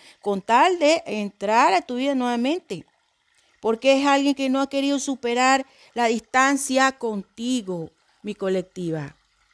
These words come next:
No soporta la distancia.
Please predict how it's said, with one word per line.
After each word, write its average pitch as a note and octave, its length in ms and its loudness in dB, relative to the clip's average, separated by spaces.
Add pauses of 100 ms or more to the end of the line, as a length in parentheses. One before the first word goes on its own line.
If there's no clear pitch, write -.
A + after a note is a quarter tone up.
(680)
No C#4 120 0
soporta D4 840 2
la A3 200 -2
distancia. A#3 880 -4